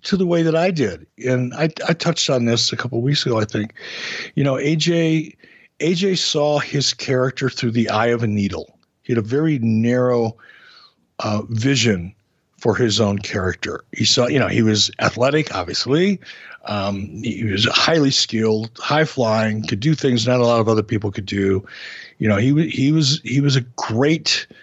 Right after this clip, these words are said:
technician in the ring, uh, but he lacked character and he lacked range and he lacked depth in his character. And I think what Hulk recognized, and I didn't disagree with, by the way,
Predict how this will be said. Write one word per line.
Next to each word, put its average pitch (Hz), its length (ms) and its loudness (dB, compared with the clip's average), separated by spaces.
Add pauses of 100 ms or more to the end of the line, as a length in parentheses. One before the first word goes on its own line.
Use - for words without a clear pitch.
(400)
technician 151 640 0 (380)
in 127 160 2
the 123 80 4
ring, 143 360 0 (720)
uh, 117 200 -4
but 135 200 -2
he 170 80 4
lacked 180 380 2
character - 580 -4 (140)
and 131 100 0
he 139 80 4
lacked 151 360 2
range 127 760 -4
and 127 160 0
he 120 80 4
lacked 131 420 -2
depth 123 560 -4 (640)
in 120 140 0
his 117 180 2
character. - 680 -2 (720)
And 131 160 2
I 127 80 2
think 131 260 0
what 131 300 0
Hulk 131 400 0
recognized, 113 840 -2
and 160 100 4
I 180 100 2
didn't 185 320 2
disagree 139 520 0
with, 98 320 -6
by 101 140 -6
the 90 80 -6
way, 82 240 -6